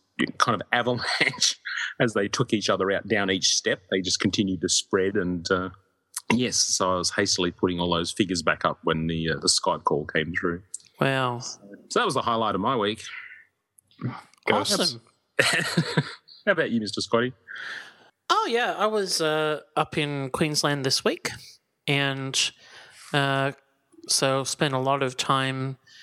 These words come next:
Speaker 2: um, in nice weather, which is great 'cause Melbourne has been not functioning properly.
Speaker 1: Mm.
Speaker 2: Um, but then we've had really nice weather here this weekend, so our landscaping project has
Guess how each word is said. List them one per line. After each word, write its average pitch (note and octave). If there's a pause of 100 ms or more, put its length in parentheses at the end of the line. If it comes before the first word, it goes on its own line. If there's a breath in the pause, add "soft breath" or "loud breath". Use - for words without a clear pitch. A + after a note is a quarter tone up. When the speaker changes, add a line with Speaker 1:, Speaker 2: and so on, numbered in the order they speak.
(440 loud breath)
Speaker 2:
um, B2+ (560)
in C#3+
nice D#3
weather, D3+
which B2+
is A#2+
great B2+
'cause C3+
Melbourne B2+
has A#2+
been A#2+ (560 loud breath)
not C3
functioning C3
properly. G#3+ (440 loud breath)
Speaker 1:
Mm. -
Speaker 2:
Um, C#3+ (200)
but -
then C#3
we've C3+
had C3
really D3
nice B2+
weather C3+
here B2+
this A#2+
weekend, B2+
so A#2+
our A#2
landscaping B2
project -
has A#2+